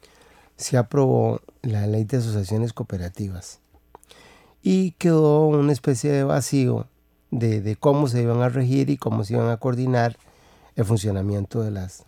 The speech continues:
cooperativas. Entonces, se, se hizo un nuevo proyecto de ley y en el mil novecientos setenta y tres se aprobó exactamente el mismo día la creación del Infocop y la creación del conacop.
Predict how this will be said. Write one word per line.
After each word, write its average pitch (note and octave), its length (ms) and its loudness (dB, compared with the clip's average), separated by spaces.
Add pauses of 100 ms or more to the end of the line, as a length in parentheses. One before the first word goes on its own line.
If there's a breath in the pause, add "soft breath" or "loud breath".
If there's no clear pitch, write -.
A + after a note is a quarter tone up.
cooperativas. G#2 760 -6 (420 soft breath)
Entonces, D#3+ 520 -2
se, F#3 60 -8
se - 180 -2
hizo C3+ 220 0
un C#3+ 80 0
nuevo D3 220 2
proyecto C#3+ 520 -4
de C#3 80 0
ley C#3 320 2
y C3 40 0
en A2+ 80 0
el A2 60 0
mil A2+ 160 0
novecientos B2+ 560 -2
setenta C3 440 -6
y C3 40 -4
tres B2+ 460 -2 (760 loud breath)
se - 200 2
aprobó C3+ 440 4
exactamente D3+ 680 2
el C#3 60 2
mismo D3 380 2
día A#2+ 300 0 (560 loud breath)
la B2+ 180 2
creación A2+ 420 0
del B2+ 140 0
Infocop B2+ 540 -2
y C#3+ 60 -4
la C3 120 -2
creación G#2 460 -6
del A2 180 -6
conacop. F#2 500 -8